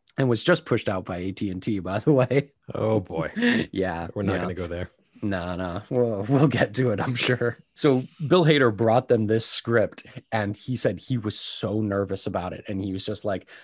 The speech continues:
Speaker 1: "Oh my God, I'm gonna get notes. They're gonna freak out. I'm gonna be, like, ruining the tone of this show." But he really wanted to take the risk,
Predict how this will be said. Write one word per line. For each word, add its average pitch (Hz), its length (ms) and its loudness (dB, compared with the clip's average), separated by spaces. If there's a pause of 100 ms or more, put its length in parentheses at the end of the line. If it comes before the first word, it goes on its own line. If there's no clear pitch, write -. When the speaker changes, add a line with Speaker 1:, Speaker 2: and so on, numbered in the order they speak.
(140)
Speaker 1:
"Oh 95 220 2
my 90 140 -4
God, 90 360 -2
I'm 101 260 -4
gonna 104 200 -2
get 92 180 -6
notes. 120 560 2 (220)
They're 117 120 0
gonna 101 160 -2
freak 98 400 -4
out. 127 300 2 (240)
I'm 117 100 2
gonna 104 140 2
be, 101 160 -2
like, 98 200 0
ruining 131 760 4 (100)
the 139 160 2
tone 151 380 4
of 139 100 6
this 123 160 6
show." 147 580 6
But 120 280 4
he 190 460 -4
really 139 320 6
wanted 131 300 4
to 120 60 2
take 123 280 0
the 120 80 4
risk, 123 460 4